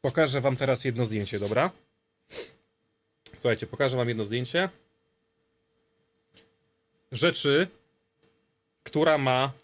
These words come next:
podobne I Q do tych komentujących. Jesteście gotowi? Popatrzcie, to jest poziom I Q tych komentujących. Żałosny.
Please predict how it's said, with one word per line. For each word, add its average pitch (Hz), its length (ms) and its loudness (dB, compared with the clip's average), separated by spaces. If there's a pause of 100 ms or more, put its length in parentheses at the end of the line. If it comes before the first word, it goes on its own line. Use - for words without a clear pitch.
(140)
podobne 147 520 2
I 131 60 0
Q 131 400 -2
do 135 120 -2
tych 127 140 -4
komentujących. 113 680 4
Jesteście 120 380 2
gotowi? 123 400 2 (920)
Popatrzcie, 117 480 0 (160)
to 156 100 6
jest 160 160 4
poziom 151 380 4
I 127 40 4
Q 147 180 2
tych 135 160 0
komentujących. 117 800 2 (400)
Żałosny. 127 580 4